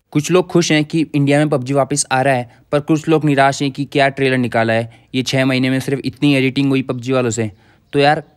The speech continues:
काफ़ी प्रोसेसिंग लगती है इन चीज़ों में, तो काफ़ी टाइम लगता है। और ये टीजर निकला है तो यार अच्छी खबर है ये एक, कि गेम अब आ रहा है, ये कन्फर्म है।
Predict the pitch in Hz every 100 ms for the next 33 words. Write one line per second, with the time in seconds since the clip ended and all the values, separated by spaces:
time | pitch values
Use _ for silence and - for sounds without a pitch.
0 | - 135 123 147 143 127 135 151 143 117
1 | - 131 123 123 127 127 143 - _ 139
2 | 139 127 139 135 135 120 - 117 117 _
3 | _ - 123 139 131 139 135 151 139 127
4 | 139 139 147 139 143 - - - 147 131
5 | 113 101 95 101 95 - _ _ 131 123
6 | 139 135 - - 123 131 139 131 131 127
7 | 127 113 131 110 92